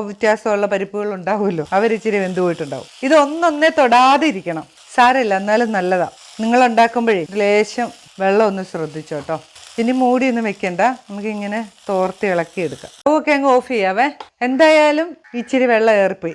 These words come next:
നിങ്ങളൊക്കെ വെള്ളം ഒഴിക്കുമ്പോൾ ശ്രദ്ധിച്ചൊഴിക്കുക. എപ്പോഴും നമുക്ക് എന്താ ശരിയാവണമെന്നില്ലല്ലോ.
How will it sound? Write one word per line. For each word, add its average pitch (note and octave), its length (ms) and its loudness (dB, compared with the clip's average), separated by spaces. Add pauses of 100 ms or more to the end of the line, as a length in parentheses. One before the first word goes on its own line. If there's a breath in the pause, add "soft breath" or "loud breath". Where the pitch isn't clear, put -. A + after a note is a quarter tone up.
(100)
നിങ്ങളൊക്കെ B3+ 340 2
വെള്ളം A#3 220 4
ഒഴിക്കുമ്പോൾ A3+ 480 -2
ശ്രദ്ധിച്ചൊഴിക്കുക. F#3+ 800 -6 (220)
എപ്പോഴും A#3 440 0
നമുക്ക് A3 340 -6 (440)
എന്താ F#3+ 200 -4 (360)
ശരിയാവണമെന്നില്ലല്ലോ. G3 1040 0